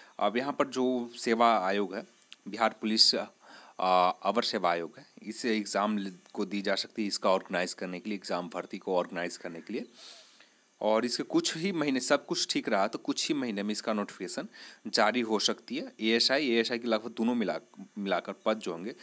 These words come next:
सात हज़ार आठ सौ सैंतालीस पद के आसपास लिए जाएंगे। तो ये आपका पद रहेगा। अब इसमें हम लोग जानते हैं कितना नोटिफिकेशन आने के चांसेस रहेंगे। तो तीन हज़ार, आपको approx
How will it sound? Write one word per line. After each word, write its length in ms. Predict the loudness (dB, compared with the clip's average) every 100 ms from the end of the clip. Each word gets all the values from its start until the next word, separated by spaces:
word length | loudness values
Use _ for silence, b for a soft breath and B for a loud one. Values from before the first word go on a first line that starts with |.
| B B
सात 320 | 0 0 0
हज़ार 180 | 2 4
आठ 180 | 4 2
सौ 140 | -2
सैंतालीस 580 | -4 -6 -2 -2 -2 -6
पद 260 | -6 -6 -6
के 140 | -10
आसपास 480 | -8 -6 -6 -8 -10 B B B _
लिए 240 | -4 0 0
जाएंगे। 360 | -2 -10 -14 -20 _ _ _ _ _ _ _ _ _ _ -20 -14
तो 60 | -4
ये 220 | 0 6
आपका 260 | 6 6 0
पद 340 | 0 0 2
रहेगा। 340 | 0 -2 -2 -8 B B -4
अब 140 | 0 0
इसमें 220 | -2 -2
हम 100 | -2
लोग 120 | -2
जानते 300 | 0 0 0
हैं 100 | -6
कितना 280 | -6 -4 -2
नोटिफिकेशन 460 | -2 -6 -6 -4 -2
आने 220 | -4 -4
के 60 | -4
चांसेस 440 | -4 -4 -6 -8
रहेंगे। 220 | -12 -14
तो 140 | -14 -14 _ _
तीन 220 | -6 -4 -2
हज़ार, 540 | -2 0 0 0 -2 B B B B B B B _ -16
आपको 480 | -10 -10 _ 0 2
approx 640 | 2 -2 -2 0 0 -2